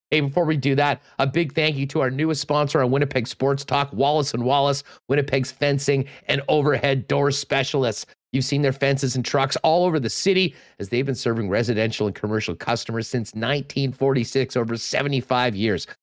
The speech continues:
If you need the security and protection of a new fence, or if winter's done a number on your old one, give them a call. They do it all. Vinyl, ornamental, welded wire, chain link, or wood.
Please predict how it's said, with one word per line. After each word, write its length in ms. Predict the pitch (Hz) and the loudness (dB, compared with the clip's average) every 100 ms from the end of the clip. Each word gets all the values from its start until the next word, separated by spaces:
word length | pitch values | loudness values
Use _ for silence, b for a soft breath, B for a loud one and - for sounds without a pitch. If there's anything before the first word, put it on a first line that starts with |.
| _ - | _ -4
If 160 | 139 143 | -2 0
you 80 | |
need 140 | 196 220 | 2 2
the 60 | 175 | 0
security 580 | 139 139 175 180 185 | -2 -2 0 2 2
and 100 | 165 | 2
protection 500 | 127 123 - 170 - 156 | 0 -4 -2 -2 -2 0
of 60 | |
a 60 | 123 | 2
new 160 | 156 | 2
fence, 420 | 165 - 165 156 - B B | 0 0 0 0 -4 B B
or 80 | 131 | 0
if 80 | 113 | 0
winter's 360 | 120 160 165 147 | 0 0 0 2
done 200 | 151 147 | 2 2
a 60 | |
number 380 | 135 143 165 175 | 2 2 2 4
on 80 | 156 | 4
your 120 | 139 - | 2 2
old 260 | 143 160 | 2 2
one, 240 | 135 127 113 B B B | 2 2 0 B B B
give 180 | 151 | 0
them 120 | 156 165 | 2 0
a 60 | |
call. 300 | 139 139 135 | 2 2 4
They 100 | 127 | 2
do 260 | 131 170 196 | 0 2 4
it 60 | |
all. 200 | 175 135 | 4 2
Vinyl, 460 | 85 127 156 185 180 | 0 0 2 2 0
ornamental, 580 | 135 170 165 147 151 165 | 0 2 2 0 2 2
welded 360 | 131 131 160 170 | 2 2 2 2
wire, 260 | 147 156 156 | 4 4 2
chain 400 | - - 160 165 | -2 -2 0 2
link, 240 | 151 160 | 0 0
or 80 | 127 | 0
wood. 380 | 107 139 160 135 | 2 2 2 0